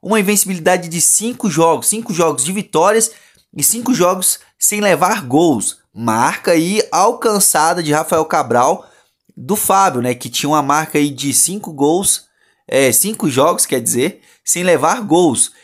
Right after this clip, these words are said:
Isso foi em dois mil e doze, aconteceu duas vezes, e em dois mil e dezenove, se eu não tiver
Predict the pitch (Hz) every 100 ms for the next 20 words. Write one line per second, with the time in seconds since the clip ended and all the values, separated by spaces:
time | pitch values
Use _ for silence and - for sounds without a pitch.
0 | _ 143 180 - 185 165 170 151 160 220
1 | 180 135 143 214 233 240 233 _ _ _
2 | _ - - 160 160 151 170 156 185 135
3 | 139 175 233 240 185 175 175 156 156 220
4 | 208 165 170 - 175 185 220 190 175 196
5 | -